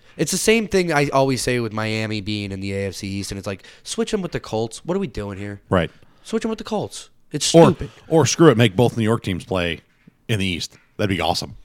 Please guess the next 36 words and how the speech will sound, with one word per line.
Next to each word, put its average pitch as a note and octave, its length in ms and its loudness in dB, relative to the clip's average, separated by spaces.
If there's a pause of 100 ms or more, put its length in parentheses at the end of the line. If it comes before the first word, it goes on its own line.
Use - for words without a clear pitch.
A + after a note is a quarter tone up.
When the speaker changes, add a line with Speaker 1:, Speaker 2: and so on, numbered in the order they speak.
(120)
Speaker 2:
<laughs> C3+ 200 -6 (120)
Speaker 1:
That A#2 120 0
would G#2+ 100 -2
be C#3 80 -2
great. G3 320 6 (220)
Speaker 2:
<laughs> - 220 -4
Speaker 1:
But D3 280 6 (100)
whatever. D#3+ 240 10
Speaker 2:
Sorry, A2+ 100 10
the A2 100 4
New A#2+ 120 4
Jersey G#2 280 6
Speaker 1:
Exactly. F#3+ 420 2
Speaker 2:
teams. G#2+ 100 -6
Speaker 1:
But D3 180 2
it's C#3 160 0
just D3+ 200 0
like, B2+ 280 2 (160)
if C#3 140 -2
you D#3+ 80 0
get D#3+ 180 2
Quebec C#3+ 440 4
back, A#2 180 0
so A2+ 140 -2
Quebec, D3 580 0
Montreal, B2+ 680 2
Ottawa, A2 480 0
Toronto, G2+ 680 -4 (300)
then A#2 160 0
probably A#2 300 2
Boston, G#2 500 -2
Buffalo. G2 520 -10 (420)
There's, - 600 -4
there's G#2 200 -4
six. - 580 -8
Speaker 2:
Right. F#2 200 0